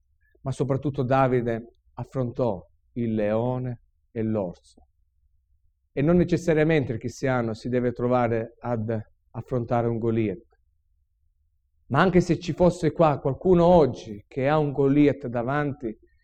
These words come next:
io voglio dirti di fermarti e di guardare dietro alla tua vita.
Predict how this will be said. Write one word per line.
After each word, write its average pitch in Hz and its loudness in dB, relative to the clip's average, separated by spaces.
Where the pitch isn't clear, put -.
io 170 2
voglio 160 4
dirti 160 4
di 135 0
fermarti 131 0
e 123 -10
di 123 -2
guardare 117 -2
dietro 101 -4
alla 120 -4
tua 113 -6
vita. 98 -8